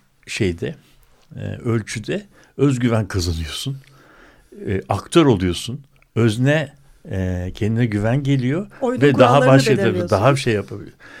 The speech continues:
Speaker 1: Şimdi kaynak dağıt-, kaynak dağıtıldığı zaman da ben bugün bunu aldım ama acaba yarın sürdürebilecek miyim? Sen hep kaygı içindesin. Bir tarafta özgüven gelişirken öbür tarafta sürekli bir kaygı,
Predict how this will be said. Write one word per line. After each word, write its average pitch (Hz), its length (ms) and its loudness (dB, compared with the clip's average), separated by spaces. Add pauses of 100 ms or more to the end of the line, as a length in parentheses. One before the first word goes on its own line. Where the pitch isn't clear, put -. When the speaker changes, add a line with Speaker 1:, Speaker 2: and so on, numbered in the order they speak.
(140)
Speaker 1:
Şimdi 110 200 -10
kaynak 143 480 -2
dağıt-, 143 580 2
kaynak 139 440 -2
dağıtıldığı 135 680 2
zaman 104 460 0
da 202 200 -2 (640)
ben 139 320 0 (840)
bugün 131 340 0
bunu 139 180 0 (100)
aldım 131 260 -2
ama 175 400 -2
acaba 120 300 0
yarın 127 360 4
sürdürebilecek 123 840 -2
miyim? 92 260 -4
Sen 107 200 2
hep 180 180 -2
kaygı 120 280 4
içindesin. 90 560 -6 (220)
Bir 185 100 -4
tarafta 180 440 2
özgüven 131 640 4 (300)
gelişirken 113 680 -2 (320)
öbür 147 200 2
tarafta 185 580 -2 (200)
sürekli 143 500 -4
bir 196 140 -4
kaygı, 139 500 4